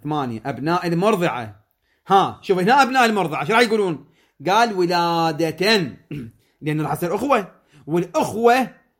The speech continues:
ما يحرمون فيما بيناتهم الإخوة الرضاعية إلا مع اتحاد صاحب اللبن. أبناء المرضعة ولادة لأنهم أخ-، لأنهم أخوتها، أخوة سميرة من الرضاعة. وأما أبناؤها من الرضاعة ممن أرضعتهم من لبن شخص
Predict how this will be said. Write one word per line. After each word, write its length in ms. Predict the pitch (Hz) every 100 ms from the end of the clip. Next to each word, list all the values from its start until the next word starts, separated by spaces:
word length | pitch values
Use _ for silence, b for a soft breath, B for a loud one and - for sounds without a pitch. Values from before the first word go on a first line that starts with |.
| _ 156
ما 160 | 214
يحرمون 680 | 320 - 233 208 202 214 240 - _ _ _ _ _ _ _ _ _ _ _
فيما 320 | 214 240 226
بيناتهم 720 | 202 202 190 180 165 190 220 - _ _ _ _ -
الإخوة 240 | 165 165 175
الرضاعية 760 | 170 165 143 151 160 196 - _
إلا 240 | 226 254 254
مع 120 | 190
اتحاد 280 | 180 180 196
صاحب 240 | 180 170
اللبن. 440 | 151 127 110 101 _ _ b b -
أبناء 340 | 135 143 147
المرضعة 400 | 143 143 139 135
ولادة 420 | 147 139 135 139
لأنهم 640 | 160 139 143 156 135 123 135
أخ-، 140 | -
لأنهم 600 | 143 143 151 139 143 139 -
أخوتها، 600 | 143 156 190 160 143 147
أخوة 160 | 147
سميرة 280 | 139 127 120
من 120 | 147
الرضاعة. 500 | 175 127 110 90 98 B B -
وأما 480 | 151 214 214 170 147
أبناؤها 500 | 135 143 139 143 139
من 120 | 143
الرضاعة 460 | 135 131 123 131 135
ممن 300 | 131 135 131
أرضعتهم 460 | 127 120 123 131
من 200 | 127 127
لبن 200 | 131 131
شخص 300 | 127 139 139